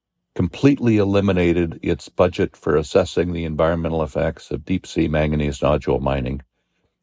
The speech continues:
They had a program starting in the nineteen seventies through nineteen ninety-four called domes, the Deep Ocean Mining Environmental Studies, and it was completely zeroed out.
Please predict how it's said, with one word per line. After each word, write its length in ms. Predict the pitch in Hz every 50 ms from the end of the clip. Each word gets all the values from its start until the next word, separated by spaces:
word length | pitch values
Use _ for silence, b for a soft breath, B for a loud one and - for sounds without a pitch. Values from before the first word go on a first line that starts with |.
| _ _
They 100 | 95 90
had 100 | 87 87
a 40 | -
program 760 | - - 101 101 92 98 98 95 92 92 90 90 85 80 - _ _ _ _ _ _ _ _ _ _ _ _ _ _
starting 360 | - - 107 98 98 101 95
in 60 | 92
the 80 | 90 85
nineteen 380 | 87 92 90 - - 98 87
seventies 600 | 82 - - 101 101 92 95 95 92 90 87 -
through 220 | - - - 104 92
nineteen 480 | 87 87 92 95 - - - 95 92
ninety-four 840 | 87 87 90 92 85 82 78 - - - 104 101 95 90 87 85 - -
called 300 | - - 95 90 85 80
domes, 600 | 76 98 90 92 90 85 82 80 82 78 - - -
the 100 | - 82
Deep 300 | - 95 92 90 - - -
Ocean 560 | - 90 87 - - 82 85 82 80 76 - - _ _ _ _ _ _ _ -
Mining 520 | 82 87 90 90 90 87 90 87 85 78
Environmental 600 | - 80 78 87 87 92 90 92 92 98 98 92
Studies, 680 | - - - - 90 78 78 73 76 78 - - - - _ _ _ _ _ _ _ _
and 100 | 110 110
it 40 | 117
was 120 | 113 104 -
completely 420 | - 117 - 143 143 123 127 113
zeroed 380 | 98 87 113 113 113 110 98 107
out. 240 | 107 104 76 -